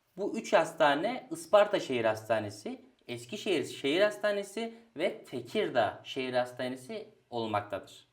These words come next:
Şirketin birçok bilançosunu inceledim. Ama büyük çoğunluğu arkadaşlar, yani aktif olan kısım, sürekli para gelen kısım,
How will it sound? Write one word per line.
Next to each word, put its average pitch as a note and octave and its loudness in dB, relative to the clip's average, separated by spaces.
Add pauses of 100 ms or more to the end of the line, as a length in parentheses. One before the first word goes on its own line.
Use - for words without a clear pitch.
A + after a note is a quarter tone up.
(120)
Şirketin G3+ -6
birçok F3 -6
bilançosunu D3+ -4
inceledim. B2 -4 (180)
Ama D#3 -4
büyük G3+ -6
çoğunluğu A2 -4
arkadaşlar, G#2 -6
yani B2+ -4
aktif - -8
olan A2 -2
kısım, - -10
sürekli C#3+ -6
para C#3 -4
gelen A2 -6 (100)
kısım, F#3+ -4